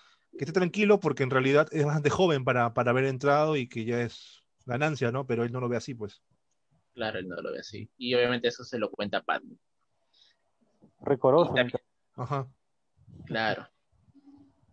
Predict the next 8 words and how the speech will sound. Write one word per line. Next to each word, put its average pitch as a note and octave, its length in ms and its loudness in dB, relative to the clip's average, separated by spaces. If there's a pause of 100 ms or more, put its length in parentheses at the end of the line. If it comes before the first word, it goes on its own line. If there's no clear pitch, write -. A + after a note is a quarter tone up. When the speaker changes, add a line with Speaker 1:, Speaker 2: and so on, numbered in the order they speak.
(920)
Speaker 2:
Eh, A2 280 0
básicamente C3 560 -2
esa D#3 120 -6
es D#3 140 -6
una D#3 140 -4
película C3 760 0 (100)
de A#2 240 -2
desenlace, B2 1080 -4